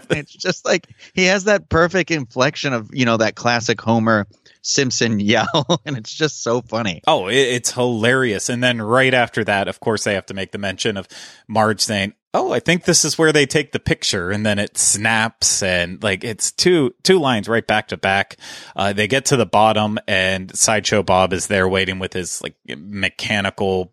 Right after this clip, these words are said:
Speaker 2: buzzsaw saying, "Uh, five seconds left to kill somebody."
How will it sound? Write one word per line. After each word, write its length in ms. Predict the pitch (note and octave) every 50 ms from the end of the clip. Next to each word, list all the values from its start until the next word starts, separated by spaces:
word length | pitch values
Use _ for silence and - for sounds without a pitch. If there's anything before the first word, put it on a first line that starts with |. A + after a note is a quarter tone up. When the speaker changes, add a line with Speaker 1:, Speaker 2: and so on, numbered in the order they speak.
| _ _ -
Speaker 2:
buzzsaw 680 | G#2+ F#2 G#2+ G#2 G#2 G#2 F#2+ - - G#2 F#2+ F#2+ F#2
saying, 200 | - - F#2 F#2
"Uh, 260 | F#2+ G2 G2 F#2 F2 - - - - - - _ -
five 220 | - B2 A#2 A#2+
seconds 380 | - - B2 - - A2+ G2+ -
left 200 | A#2 A2 - -
to 60 | -
kill 280 | - - - B2 G#2+ G2
somebody." 640 | - - G#2+ F#2 F2 E2 F#2+ F#2 F2+ F2 F2+ F#2